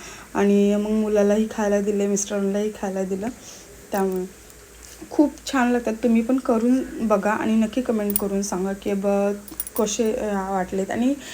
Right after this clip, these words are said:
मेन म्हणजे हे आपल्याकडे दोन चार जिन्नसमध्ये सुद्धा होऊन जातात. तर कांदा, टोमॅटो तर सगळ्यांच्या घरी असतात आणि शिमला मिरची, अ, तर म्हणजे असतेच, काही ना काहीतरी आपण हे करत असतो म्हणून. हे सगळे पदार्थ घरीच असतात,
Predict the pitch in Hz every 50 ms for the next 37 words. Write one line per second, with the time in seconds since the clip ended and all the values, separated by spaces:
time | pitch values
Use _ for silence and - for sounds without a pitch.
0 | - - - 247 247 254 269 277 285 277 285 277 269 254 277 269 254 277 285 294
1 | 311 - - - - - - 226 - 247 254 254 277 269 269 233 262 254 247 226
2 | 262 254 254 254 226 254 247 240 240 247 254 247 - 262 247 233 240 254 254 -
3 | 240 220 269 269 240 226 226 214 214 214 214 208 196 196 202 202 240 240 - 233
4 | 214 214 233 233 233 233 233 233 226 226 240 233 247 247 - 240 - 202 202 208
5 | 214 214 214 - 233 202 220 208 180 175 165 160 - - 160 165 - - - -
6 | - - - - - - 233 254 247 - 269 247 240 247 254 254 262 262 240 240
7 | - 285 277 262 247 - - 247 247 240 - - - - - - - - - 320
8 | 320 320 320 - 269 269 247 320 349 339 - - - - 277 - - - 294 240
9 | - - - - - - - 196 226 226 220 220 214 226 208 208 202 220 214 202
10 | 208 214 214 214 214 208 208 - 196 196 185 - 190 185 - - 190 185 185 180
11 | 180 190 - - - - - - - - - - - - 262 254 294 254 262 254
12 | 254 269 240 254 254 247 - 262 240 262 254 240 240 226 - 196 180 - - 180